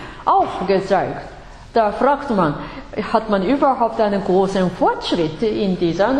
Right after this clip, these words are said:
analytischen Wissen der, äh, äh, Hirnphysiologie oder, äh, Cognitive Science?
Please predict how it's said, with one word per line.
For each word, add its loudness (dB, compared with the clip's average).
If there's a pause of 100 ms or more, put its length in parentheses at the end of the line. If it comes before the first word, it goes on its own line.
analytischen -2
Wissen -6 (240)
der, -2 (400)
äh, 2
äh, -4
Hirnphysiologie -2
oder, 0
äh, -6
Cognitive -8
Science? -14